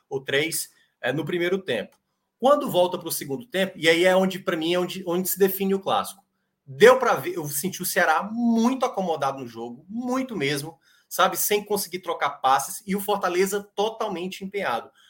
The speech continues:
A luta, por exemplo, no primeiro tempo, destacando um jogador especificamente do Fortaleza, o Capixaba errou demais no primeiro tempo, errou demais. Já no segundo ele conseguiu se recuperar. O Ceará, por exemplo, ele teve um jogador que foi muito bem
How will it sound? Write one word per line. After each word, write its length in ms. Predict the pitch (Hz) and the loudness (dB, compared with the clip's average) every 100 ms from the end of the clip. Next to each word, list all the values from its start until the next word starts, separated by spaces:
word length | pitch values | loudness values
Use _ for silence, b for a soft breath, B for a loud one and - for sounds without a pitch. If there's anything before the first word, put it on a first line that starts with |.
| b - | b 2
A 140 | 147 | 4
luta, 520 | 175 196 269 - 277 | 4 2 -2 -4 -6
por 160 | - 156 | -2 -2
exemplo, 380 | 139 127 - 110 | -2 -4 -6 -8
no 140 | 147 | -8
primeiro 340 | 180 180 180 180 | -6 -2 -2 -2
tempo, 340 | 143 110 123 | -4 -4 -8
destacando 520 | 117 - 151 165 160 | -10 -4 -4 -2 -4
um 60 | 151 | -4
jogador 400 | 156 156 139 151 | -2 -2 -4 -8
especificamente 880 | 147 156 160 - 147 139 151 - - _ _ - | -8 -10 -12 -10 -8 -6 -6 -10 -16 _ _ -12
do 120 | 139 | -6
Fortaleza, 560 | 156 160 139 110 92 - _ _ _ | -4 -2 -4 -4 -8 -16 _ _ _
o 80 | 131 | -2
Capixaba 520 | 170 170 - 190 190 - | 0 2 2 2 2 0
errou 240 | 175 202 | 4 4
demais 580 | 170 233 202 175 170 127 | 4 0 4 6 6 2
no 60 | 117 | -8
primeiro 340 | 113 107 101 | -10 -10 -12
tempo, 240 | - - | -16 -12
errou 160 | 135 160 | -6 -6
demais. 540 | 160 196 113 107 - - | -6 -4 -4 -6 -12 -12
Já 260 | 120 175 | 0 0
no 80 | 202 | 0
segundo 340 | 190 185 175 | -4 -6 -4
ele 120 | 185 180 | -4 -4
conseguiu 380 | 185 - 175 | -10 -10 -10
se 140 | 175 175 | -6 -4
recuperar. 540 | 175 - 185 117 - _ _ _ _ | -4 -2 -2 -2 -4 _ _ _ _
O 120 | 151 | -10
Ceará, 360 | 143 214 185 214 | -2 4 6 4
por 200 | 214 185 | 2 -2
exemplo, 520 | 139 143 208 196 135 139 | -2 -4 -6 -8 -10 -8
ele 180 | 160 | -8
teve 340 | 151 175 190 196 | -6 -2 -2 -2
um 60 | |
jogador 380 | 185 185 165 185 | -4 -2 -2 -4
que 80 | - | -2
foi 120 | 196 | -2
muito 380 | 175 220 269 220 | 0 -4 -4 -4
bem 380 | 160 180 220 | 0 0 -2